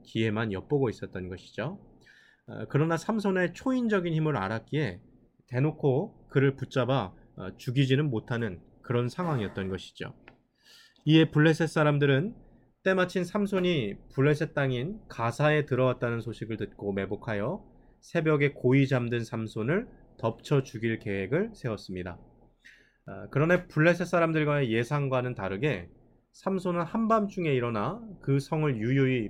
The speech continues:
빠져나왔지요. 삼 절 말씀 한번 봅시다.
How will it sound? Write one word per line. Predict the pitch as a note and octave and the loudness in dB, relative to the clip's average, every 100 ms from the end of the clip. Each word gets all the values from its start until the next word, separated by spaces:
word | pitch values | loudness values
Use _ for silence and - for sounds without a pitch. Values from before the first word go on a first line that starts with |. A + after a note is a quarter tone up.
| - | -6
빠져나왔지요. | E3 F#3 D3 F#2 F2+ - F#2 - - _ | -4 0 0 -2 -6 -10 -16 -16 -20 _
삼 | - G3 | -8 -2
절 | D#3 A#2 | 0 0
말씀 | F#2 - | -4 -8
한번 | F#2+ F2+ | -10 -10
봅시다. | F2 - - G3 | -12 -10 -4 -4